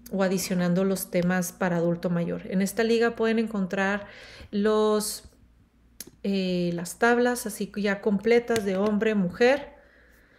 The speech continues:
¿sí? En este enlace, varias referencias, no las puse todas por lo mismo de, de, del tiempo y la información, entonces ustedes aquí pueden,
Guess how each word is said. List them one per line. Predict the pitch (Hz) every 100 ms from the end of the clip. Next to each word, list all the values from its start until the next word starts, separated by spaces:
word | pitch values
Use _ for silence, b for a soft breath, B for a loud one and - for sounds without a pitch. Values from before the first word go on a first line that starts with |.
| b -
¿sí? | - - 240 262 - - - _ _ _ _ _ _ _ b b b b b _
En | 214 196
este | 185 -
enlace, | 202 196 208 254 262 - 247 247 - - _ b b b _
varias | 196 196 190
referencias, | 196 190 190 214 247 247 214
no | 202
las | 196
puse | 202 202 196 208
todas | 202 202 233 226
por | 226 202
lo | 185
mismo | 185 185 185 190 190
de, | 180 - - - - - _ b b b b b b b -
de, | 175 190 190 185 180 175 180 - - - -
del | 180 190 185
tiempo | 220 233 240 233 214 214
y | 202 175
la | 170
información, | 175 180 175 180 - 269 269
entonces | 240 202 190 208
ustedes | 208 - 196 190
aquí | 185 -
pueden, | 190 202 190 196 196